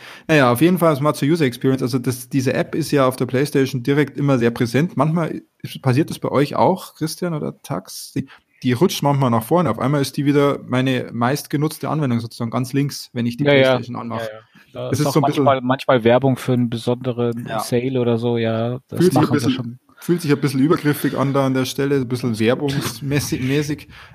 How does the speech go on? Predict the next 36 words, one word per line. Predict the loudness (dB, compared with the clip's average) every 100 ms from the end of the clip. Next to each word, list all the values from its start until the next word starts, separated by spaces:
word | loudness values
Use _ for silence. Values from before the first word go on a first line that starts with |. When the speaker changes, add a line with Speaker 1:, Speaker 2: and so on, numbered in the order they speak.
| -4
Speaker 1:
Ähm, | 0 0 -2 -6 _
egal. | -2 2 4 4 2 -2 -12 _ _
Dann | 0 0
am |
Ende | 2 4 4
ist | 2 -2
es | -2
halt | 0 0
auch | 0 -4 -2
nur | -2 0
erstmal | 0 -2 -4 -2
ein | -2 -2
Klick, | 0 0 0 -4
dann | -4 0
klickst | -2 -2
du | 0
noch | 0 -2
zwei, | -2 -2
drei | 0 0
Mal | 2 2
und | 2
dann | 0
bist | -2 -2 0
du | 2
schon | 2 2
in | 2
der | 0
P | 0 0
S | 0 0
Now | 2 2 0
App, | -6 -6
die | -4
unglaublich | 0 2 0 0 -2
aufgeräumt | -2 -2 -4 -4 -4 -4
wirkt, | -6 -6 -14 _ _ _ _ _ _
ähm, | 0 2 2 0 -2